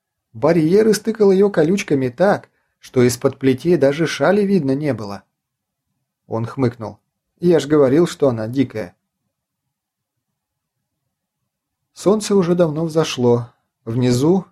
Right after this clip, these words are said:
вовсю гремела посудой Туна-кухарка, готовя праздничный завтрак в честь ухода доверенных.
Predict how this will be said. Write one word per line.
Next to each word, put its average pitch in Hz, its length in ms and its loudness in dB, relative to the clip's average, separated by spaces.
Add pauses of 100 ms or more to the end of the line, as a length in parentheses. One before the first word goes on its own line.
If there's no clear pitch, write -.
(100)
вовсю 110 400 -2
гремела 120 420 2
посудой 165 500 0
Туна-кухарка, 143 880 -4
готовя 117 360 0
праздничный 117 540 -2
завтрак 143 520 -2 (280)
в - 60 -20
честь 202 300 -2
ухода 156 360 0
доверенных. 113 680 0